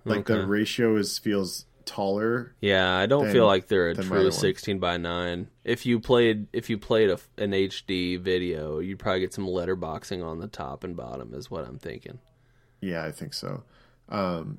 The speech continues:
Speaker 1: but that's interesting. Maybe our, our fact checker can look into that. Um,
Speaker 2: Yeah.
Speaker 1: speaking of, fact checker is currently on vacation, um, in Nicaragua.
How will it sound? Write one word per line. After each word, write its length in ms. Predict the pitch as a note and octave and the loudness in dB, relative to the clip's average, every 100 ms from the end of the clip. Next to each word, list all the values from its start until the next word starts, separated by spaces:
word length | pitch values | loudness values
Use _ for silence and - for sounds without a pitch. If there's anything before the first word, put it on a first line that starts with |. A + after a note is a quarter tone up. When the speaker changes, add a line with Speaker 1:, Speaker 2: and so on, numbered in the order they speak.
| _ - | _ -6
Speaker 1:
but 120 | A2+ | -2
that's 200 | C3 - | -2 -2
interesting. 480 | D3+ - - C#3 C#3+ | -6 -6 -8 -8 -8
Maybe 500 | G#2 G2+ G2 G2 G2 | -4 -4 -2 -2 0
our, 220 | F#2+ F#2 F#2+ | 0 -2 -4
our 100 | G2+ | -6
fact 320 | - G#2 G#2 | -4 -6 -6
checker 300 | - G2 G2 | -6 -6 -8
can 180 | - F#2+ | -10 -6
look 180 | F#2 F#2+ | -6 -6
into 200 | F2+ - | -8 -6
that. 220 | F2+ - _ - _ _ | -6 -6 _ -20 _ _
Um, 140 | G#2 F#2+ | -4 -2
Speaker 2:
Yeah. 120 | F2+ | -2
Speaker 1:
speaking 420 | - D#3 D3+ C#3 | 0 2 4 4
of, 300 | G#2 A#2+ C#3 - _ - | 4 2 0 -14 _ -2
fact 260 | B2 A#2+ | 0 2
checker 340 | - A#2+ - A2+ | 2 0 0 -2
is 120 | G#2 | -2
currently 340 | - A2+ G2+ | -4 -4 -2
on 120 | G#2 G2 | -2 -2
vacation, 760 | G2 G#2+ G2 - G2+ G2 F#2 - - _ _ _ - | -2 -2 -2 -2 -2 -2 -6 -10 -20 _ _ _ -6
um, 420 | G2+ F#2+ F#2 F2+ | -4 -2 -2 -4
in 380 | G2 F#2+ F2+ - G2+ | -4 -2 -4 -6 -8
Nicaragua. 840 | G2 - F2+ F#2 C3+ G#2+ B2+ F#3+ | -8 -6 -6 -4 -4 -6 -6 -10